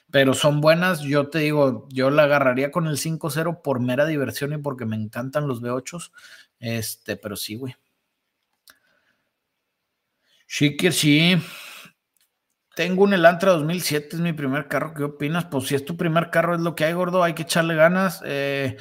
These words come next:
son carros muy decentes. En Estados Unidos jalaron mucho. En México no se vieron en absolutamente nada. No salían de esos años. Hola, gordo. A mí me pasó que estaba manejando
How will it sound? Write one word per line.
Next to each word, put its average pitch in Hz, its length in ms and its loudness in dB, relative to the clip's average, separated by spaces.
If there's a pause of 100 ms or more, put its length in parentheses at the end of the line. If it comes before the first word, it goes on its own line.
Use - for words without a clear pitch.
(240)
son 151 240 0
carros 180 300 4
muy 180 180 2
decentes. 175 640 -4
En 156 200 -6
Estados 156 360 0
Unidos 160 300 -2
jalaron 151 400 0
mucho. 160 420 -4 (320)
En 139 480 0
México 147 380 -4
no 156 100 0
se 151 160 -2
vieron 151 320 -2
en 135 160 -4
absolutamente 135 840 -6
nada. 131 220 -2
No 139 160 -4
salían 135 460 -4
de 135 80 -6
esos 135 240 -10
años. 139 420 -8 (2750)
Hola, 151 160 8
gordo. 160 280 6
A 147 60 4
mí 160 100 2
me 180 120 2
pasó 165 240 2
que 165 80 -4
estaba 165 300 8
manejando 160 640 0